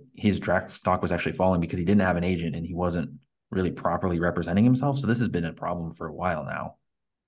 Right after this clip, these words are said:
And it's just, I don't know. I don't know if he takes these negotiations personal, where an agent would be more kind of like a middleman and doesn't have to hear the team say,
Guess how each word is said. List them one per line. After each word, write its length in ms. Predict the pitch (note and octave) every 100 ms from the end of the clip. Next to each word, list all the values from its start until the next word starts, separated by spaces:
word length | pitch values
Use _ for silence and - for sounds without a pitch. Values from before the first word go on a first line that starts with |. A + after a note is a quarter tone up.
| _
And 120 | C3+ E2+
it's 140 | -
just, 320 | F#2+ - - _ _
I 100 | -
don't 120 | E2+
know. 160 | D#2+ -
I 40 | G#2
don't 80 |
know 80 | C3
if 40 | C3+
he 60 |
takes 220 | G2+ G2
these 140 | G#2+ F2+
negotiations 520 | F2+ F#2 F#2+ E2 E2+
personal, 440 | - G#2 C#3 C3 A2
where 100 | E2+
an 80 |
agent 320 | D2+ F#2 F2 E2
would 80 |
be 140 | E2+ E2+
more 420 | E2+ E2+ E2+ E2
kind 260 | - E2 E2
of 160 | D#2+ _ _ _ _ _ D2+
like 80 |
a 60 | D#2
middleman 500 | F2 A2 G2 F#2+ F#2
and 100 | E2+
doesn't 200 | E2+ E2+
have 80 | E2+
to 80 | -
hear 160 | F2+
the 60 | E2+
team 260 | - F#2 E2+
say, 380 | E2 D#2+ D2+